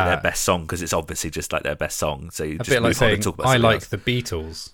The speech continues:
Speaker 1: Yeah, <laughs> exactly.
Speaker 2: It's like,
Speaker 1: I,
Speaker 2: like,
Speaker 1: but
Speaker 2: yeah, of course you, yeah.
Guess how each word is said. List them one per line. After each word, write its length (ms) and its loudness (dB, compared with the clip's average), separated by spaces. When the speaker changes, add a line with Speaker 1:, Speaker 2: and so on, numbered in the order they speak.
Speaker 1:
Yeah, 420 10
<laughs> 40 8
exactly. 640 4
Speaker 2:
It's 180 0
like, 320 8
Speaker 1:
I, 40 4
Speaker 2:
like, 140 4
Speaker 1:
but 100 4
Speaker 2:
yeah, 280 8
of 120 -4
course 340 2
you, 120 -4
yeah. 340 0